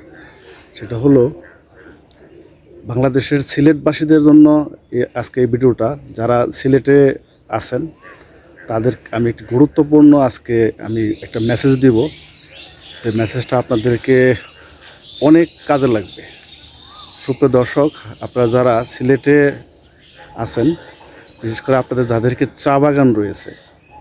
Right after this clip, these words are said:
আপনারা চাইলে চা বাগানে, আহ, চা বাগানে বড় আকারের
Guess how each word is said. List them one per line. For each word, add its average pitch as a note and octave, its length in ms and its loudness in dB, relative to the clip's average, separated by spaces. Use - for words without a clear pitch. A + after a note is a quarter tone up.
আপনারা B2 300 -4
চাইলে C3 440 2
চা B2 160 0
বাগানে, C3+ 440 0
আহ, G#2+ 800 -8
চা C3 140 0
বাগানে D3 520 4
বড় B2+ 280 2
আকারের C3+ 320 0